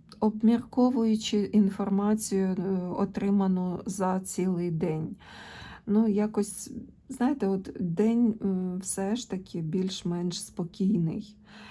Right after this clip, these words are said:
І, м, відчуття стабільності він буде надавати. От за це відчуття і тримайтесь, бо воно важливе, м, в цей день, та й не тільки,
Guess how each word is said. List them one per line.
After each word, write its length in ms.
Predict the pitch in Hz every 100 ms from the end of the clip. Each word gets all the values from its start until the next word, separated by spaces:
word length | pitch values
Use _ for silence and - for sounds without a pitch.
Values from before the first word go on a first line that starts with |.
| 226 226 -
І, 240 | 180 175
м, 520 | 180 185 175 175 175 - - - - - - - - - - - - - - - -
відчуття 640 | 196 190 - 202 190 190
стабільності 1000 | 170 - 175 214 302 294 160 - - - - - _ _
він 360 | 180 170 226 269
буде 320 | 220 165 170
надавати. 800 | 160 143 156 156 156 - - 214 -
От 160 | 180 190
за 180 | 202 196
це 220 | - 214
відчуття 580 | 196 190 - 190 - 202
і 80 | 196
тримайтесь, 840 | 202 185 175 160 156 - 175 170
бо 140 | 240 170
воно 360 | 180 180 180 175
важливе, 560 | 185 190 180 165 220
м, 120 | 233 - - - - 247 277 196 202 208
в 100 | -
цей 240 | - 165
день, 420 | 165 - 160 170 165
та 60 | 392
й 80 | 285
не 180 | 220
тільки, 460 | 156 - - - -